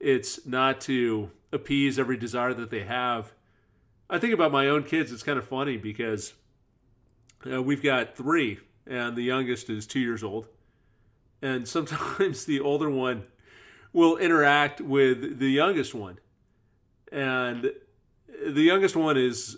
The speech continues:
basically a mercenary. I mean, she just screams and cries until she gets what she wants. <laughs>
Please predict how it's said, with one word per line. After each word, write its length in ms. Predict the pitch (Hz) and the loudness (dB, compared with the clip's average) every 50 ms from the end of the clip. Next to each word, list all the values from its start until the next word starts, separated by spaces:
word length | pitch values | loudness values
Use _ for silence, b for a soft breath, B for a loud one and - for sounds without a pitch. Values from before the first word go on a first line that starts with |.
| - 139 | -8 0
basically 420 | 147 160 165 165 170 160 160 143 | 2 2 2 2 2 2 4 4
a 40 | 117 | 2
mercenary. 680 | 107 107 117 123 127 - 139 117 104 101 92 87 90 98 | 2 0 -2 -2 -2 -2 -4 -6 -4 -4 -4 -6 -8 -10
I 60 | 104 | -10
mean, 200 | 110 117 113 110 | -8 -6 -8 -6
she 180 | 107 - 135 127 | -6 -6 -6 -4
just 200 | 113 123 110 - | -4 -6 -8 -8
screams 560 | - - - 143 139 139 139 139 135 123 117 | -10 -6 -2 -2 0 0 0 0 -2 -4 -4
and 140 | 117 107 101 | -10 -12 -12
cries 640 | - - 120 120 120 120 117 117 117 117 113 110 - | -10 -6 -4 -2 0 0 0 -2 -4 -6 -6 -8 -8
until 320 | 110 110 104 104 117 113 | -10 -10 -8 -8 -8 -8
she 140 | 107 - 113 | -8 -8 -8
gets 200 | 107 117 117 - | -6 -6 -6 -6
what 100 | 127 107 | -10 -12
she 100 | - 113 | -10 -10
wants. 580 | 104 101 104 110 110 110 110 104 98 - - - _ | -10 -8 -6 -4 -4 -4 -4 -6 -8 -12 -16 -18 _
<laughs> 960 | _ _ _ _ _ _ _ _ _ _ _ _ _ _ _ _ - 185 | _ _ _ _ _ _ _ _ _ _ _ _ _ _ _ _ -2 -2